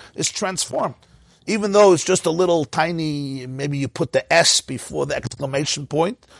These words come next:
or before the Z. The programmers here know what I'm talking about. I don't. Right?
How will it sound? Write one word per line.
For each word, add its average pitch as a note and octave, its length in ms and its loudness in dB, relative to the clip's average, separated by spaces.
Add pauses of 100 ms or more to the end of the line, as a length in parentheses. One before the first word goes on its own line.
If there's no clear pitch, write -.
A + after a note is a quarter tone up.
(120)
or B2+ 120 -2
before C3 320 2
the B2+ 140 0
Z. C3+ 280 2
The B2+ 100 0
programmers B2+ 580 2
here A#2+ 180 -2
know A2+ 140 -2
what A2+ 180 -4
I'm G#2+ 100 -6
talking A#2+ 220 -4
about. A#2+ 180 -4
I A#2 140 -2
don't. A#2+ 420 -6 (1300)
Right? D3 380 4